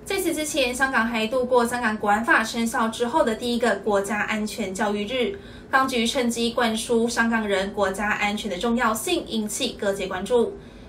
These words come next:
北京对香港的轮番打压是否会加速香港内地化？而在美国领导之下，西方国家又该采取哪些行动？香港的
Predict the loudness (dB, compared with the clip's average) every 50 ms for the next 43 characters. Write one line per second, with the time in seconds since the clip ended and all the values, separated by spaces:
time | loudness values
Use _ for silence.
0 | -12 -4 -2 -2 0 0 2 4 4 4 4 4 2 2 2 2 2 4 4 4
1 | 2 2 2 0 0 2 0 0 2 2 2 2 2 2 0 0 -2 0 2 2
2 | 2 2 2 0 0 0 0 0 0 0 0 -2 -2 -2 -2 -2 0 0 2 2
3 | 2 0 0 0 0 0 0 0 0 -2 2 4 6 6 6 4 2 -4 -14 -18
4 | -16 -6 0 0 2 4 4 2 4 4 2 2 4 6 6 6 6 4 4 4
5 | 4 4 4 2 -2 0 2 4 4 4 4 2 -4 -2 -2 0 2 2 2 2
6 | 2 2 2 2 2 2 2 2 4 2 2 2 0 0 0 -2 -4 -4 -4 -4
7 | -4 -4 -4 -4 -2 0 0 0 -2 -2 -2 -2 -2 -2 -2 -2 2 6 6 6
8 | 6 6 0 -6 -2 -2 0 0 0 -2 -2